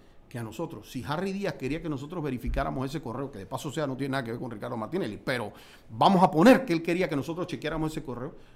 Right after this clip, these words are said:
él tenía que haber llamado a una diligencia de extracción de datos. Está regulada en el tres catorce del Código Procesal Penal. No es nada que yo estoy inventando. Y el tres catorce del Código,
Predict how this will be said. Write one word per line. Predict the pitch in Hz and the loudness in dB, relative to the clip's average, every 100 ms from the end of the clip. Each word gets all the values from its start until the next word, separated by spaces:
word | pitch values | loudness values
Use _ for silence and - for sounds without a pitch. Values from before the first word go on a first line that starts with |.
| - - | -12 -8
él | 143 | -4
tenía | 156 165 156 | -4 -4 -4
que | 123 | -6
haber | 135 | -6
llamado | 143 135 | -4 -4
a | 147 | -2
una | 143 | -4
diligencia | 127 123 131 156 | -2 -4 -4 -6
de | |
extracción | 123 - - 131 | -8 -10 -8 -6
de | |
datos. | 139 190 - - | -4 -6 -8 -8
Está | 139 165 | -4 -2
regulada | 170 143 139 165 | -2 -2 -2 -2
en | 131 | -4
el | 123 | -4
tres | 160 | -6
catorce | - 143 165 156 | -6 -6 -6 -4
del | 123 | -6
Código | 160 156 151 151 - - | -2 -2 -2 -8 -16 -10
Procesal | 139 127 120 151 | -8 -6 -4 -4
Penal. | 143 180 143 - | -2 -2 -4 -2
No | 139 | 2
es | 151 | 2
nada | 156 | 0
que | 131 | -2
yo | 127 | -4
estoy | 147 143 | -2 -2
inventando. | 123 120 202 135 98 - - | -2 -2 -2 -4 -8 -16 -8
Y | 175 151 | 0 2
el | 131 | 4
tres | 180 233 | 4 4
catorce | 220 160 202 196 160 | 2 0 0 0 0
del | 127 | 0
Código, | 175 180 143 | 0 -2 -4